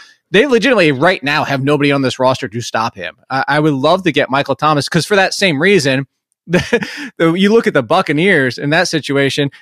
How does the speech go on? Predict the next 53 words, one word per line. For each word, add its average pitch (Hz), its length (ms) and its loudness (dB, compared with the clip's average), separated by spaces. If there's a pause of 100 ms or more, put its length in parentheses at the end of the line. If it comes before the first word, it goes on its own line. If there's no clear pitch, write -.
(100)
they 147 80 0
just 175 200 0
got 185 160 2
rid 156 140 0
of 123 60 0
Hargraves. 127 580 -2 (220)
Somebody 180 340 4
else, 175 280 4
uh, 147 220 2
M 170 140 2
J 175 120 2
Stewart 170 280 0
just 131 160 -4
got 131 180 0
hurt. 131 300 -2
They 156 80 0
have 160 180 2
somebody 170 240 0
who 160 60 0
got 156 200 2
hurt 180 180 0
in 131 40 -10
practice 151 440 -2
yesterday. 151 340 0
They're, 208 80 2
like, 170 160 2
starting 147 320 0
backup, 135 380 -2
backup, 135 340 -4
backups 139 480 -6
at 131 160 -8
corner. 135 360 0
So, 135 300 0 (300)
of 170 160 0
course, 190 340 2
Thomas, 165 320 0
but 156 200 -2
to 165 100 -4
your 135 140 0
point, 156 420 0 (340)
if 147 60 -2
you're 165 100 4
gonna 170 120 2
tell 170 180 2
me 151 180 2
similar 165 360 0
situation, 143 720 0
similar 147 340 0
players, 139 540 0
similar 135 260 -2
talents, 143 500 -2
and 147 180 -2
yes, 135 360 -2